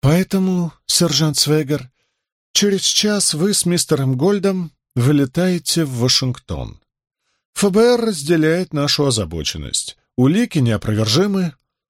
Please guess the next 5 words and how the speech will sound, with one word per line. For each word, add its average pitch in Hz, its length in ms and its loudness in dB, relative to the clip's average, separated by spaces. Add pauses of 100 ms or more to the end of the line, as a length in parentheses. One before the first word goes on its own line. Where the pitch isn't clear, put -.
(260)
Джуба, 214 720 0 (480)
известный 170 560 0
как 170 240 -2
багдадский 156 800 -2
снайпер 151 720 -2